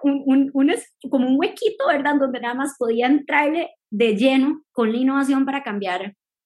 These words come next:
estructuras sistémicas. Entonces, desde ahí es donde <laughs> conecto un poco la rebeldía. Porque sí, en el fondo, digamos, lo que a mí me hace seguir en innovación después de todos estos años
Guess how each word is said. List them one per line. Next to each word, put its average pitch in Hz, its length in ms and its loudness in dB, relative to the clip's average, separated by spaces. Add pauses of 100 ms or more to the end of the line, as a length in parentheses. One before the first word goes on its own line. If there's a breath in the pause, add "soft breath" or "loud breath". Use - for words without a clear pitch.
(140)
estructuras - 1000 -6
sistémicas. - 840 -12 (240 soft breath)
Entonces, 240 240 0
desde 233 280 4
ahí 214 160 4
es 220 100 2
donde 254 220 2
<laughs> - 0 -
conecto 220 480 -2
un 226 80 -4
poco - 180 -10
la 214 120 -6
rebeldía. - 420 -8 (460 loud breath)
Porque 220 440 2
sí, 214 500 2
en 208 140 2
el 190 120 -2
fondo, 190 280 -2
digamos, 233 300 0
lo 190 120 -2
que 190 120 -6
a - 20 -2
mí 196 180 2
me 240 160 2
hace 277 300 0
seguir 185 400 -2
en 294 100 4
innovación 277 500 2
después 233 260 -8
de 214 180 -10
todos 254 300 2
estos 277 300 -2
años 294 600 0